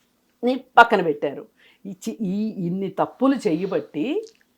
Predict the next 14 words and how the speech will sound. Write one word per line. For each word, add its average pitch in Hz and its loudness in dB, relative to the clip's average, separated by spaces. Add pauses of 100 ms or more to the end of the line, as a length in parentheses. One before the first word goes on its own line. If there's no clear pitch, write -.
(520)
ఇవాళ 208 6 (200)
మిమ్మల్ని 214 2
ప్రజలు 262 2
తిరస్కరించారు. 269 2 (1080)
ఎందుకు 233 4
తిరస్కరించారో 302 2
ఆలోచించండి, 247 2 (340)
అంతేగాని 269 0
గెలిచిన 254 2
పార్టీల 277 4
మధ్య 196 4
పడి 185 0
ఏడవటం 202 8
కాదు. 151 -2